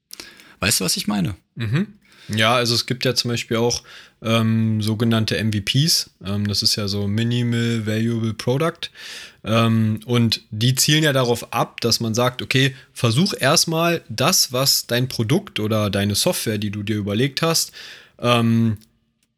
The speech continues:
Speaker 2: was die machen soll, wirklich im kleinsten Rahmen. Was muss, müssen für, sag ich mal, Funktionalitäten drin sein, die mindestens da sein müssen, damit das, deine Software, dein Produkt,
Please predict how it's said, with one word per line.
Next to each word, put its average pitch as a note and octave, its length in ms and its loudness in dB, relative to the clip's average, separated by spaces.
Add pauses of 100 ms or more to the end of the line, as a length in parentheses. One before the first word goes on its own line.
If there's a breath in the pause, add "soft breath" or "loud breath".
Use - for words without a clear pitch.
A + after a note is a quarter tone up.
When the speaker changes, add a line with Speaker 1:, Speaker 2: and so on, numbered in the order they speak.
(220)
Speaker 2:
was B2 220 2
die - 80 0
machen C3 360 2
soll, F#3 320 0
wirklich G3 400 2
im C3+ 120 0
kleinsten D3+ 460 2
Rahmen. A#2 500 2
Was E3+ 280 2
muss, - 440 0 (180)
müssen C#3+ 320 2
für, A#2+ 640 2
sag G2 120 0
ich F#2+ 80 -4
mal, A2 80 0
Funktionalitäten C3 720 0
drin D3+ 240 2
sein, G3 360 0 (480 loud breath)
die C3 80 4
mindestens G3 760 2
da B2+ 220 2
sein D#3+ 160 2
müssen, D3 240 0
damit C3 360 2
das, - 440 0 (100)
deine A2 180 0
Software, D3 360 0
dein A2+ 140 0
Produkt, C3+ 500 0